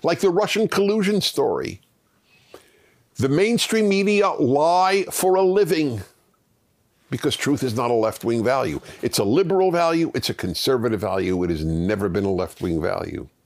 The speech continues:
Another New York Times article under the headline,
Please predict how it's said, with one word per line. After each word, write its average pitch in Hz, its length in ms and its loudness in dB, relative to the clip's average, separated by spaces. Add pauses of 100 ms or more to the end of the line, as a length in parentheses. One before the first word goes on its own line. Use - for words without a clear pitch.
(1300)
Another 202 440 2
New 180 160 2
York 165 280 2
Times 147 440 0
article 135 560 0
under 156 200 2
the 131 140 2
headline, 139 720 2